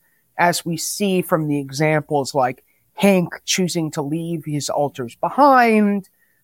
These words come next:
accepting the watch, accepting that he's never gonna learn who his mommy was,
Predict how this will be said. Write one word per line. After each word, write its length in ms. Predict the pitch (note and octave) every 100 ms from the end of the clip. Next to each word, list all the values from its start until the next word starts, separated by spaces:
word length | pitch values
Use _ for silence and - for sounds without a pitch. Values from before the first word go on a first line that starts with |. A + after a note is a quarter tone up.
| -
accepting 640 | - - F3+ - D3 C#3+
the 80 | D3
watch, 800 | D3+ A3 A#3 G#3 G3+ - - - _ _ _ _ _ _ -
accepting 720 | F#3+ - G#3 F#3+ - F#3 F3+
that 140 | E3
he's 220 | - D3+ C#3
never 360 | D#3+ F3+ F#3
gonna 220 | F3 D#3+
learn 300 | D3+ D3+ D#3
who 180 | C#3+ B2+
his 180 | A#2+ A#2
mommy 480 | E3+ A#3+ B3 A#3+ A3+
was, 600 | G3+ G3+ F3+ E3+ E3